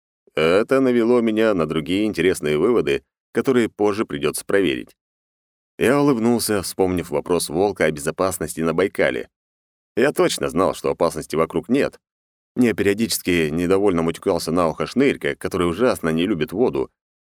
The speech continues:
и которого я последних несколько дней использовал как подводного разведчика. Именно мой маленький друг нашел меч, и именно он привязал меч к леске Волка.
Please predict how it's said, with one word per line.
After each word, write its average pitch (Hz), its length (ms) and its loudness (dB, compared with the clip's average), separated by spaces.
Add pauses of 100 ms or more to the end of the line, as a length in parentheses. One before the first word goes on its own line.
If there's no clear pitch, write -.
и 131 140 2
которого 123 560 0
я 80 180 0
последних 82 480 -2
несколько 78 380 -4
дней 98 320 0 (160)
использовал 110 500 0
как 101 340 -4 (100)
подводного 85 540 0
разведчика. 104 640 -4 (600)
Именно 135 320 4
мой 110 260 2
маленький 87 460 0
друг 90 260 0
нашел 78 340 -2
меч, 85 380 -2 (300)
и 120 100 2
именно 127 320 2
он 117 300 0
привязал 90 420 2
меч 80 300 -2
к - 60 -10
леске 82 320 -2
Волка. 87 500 -2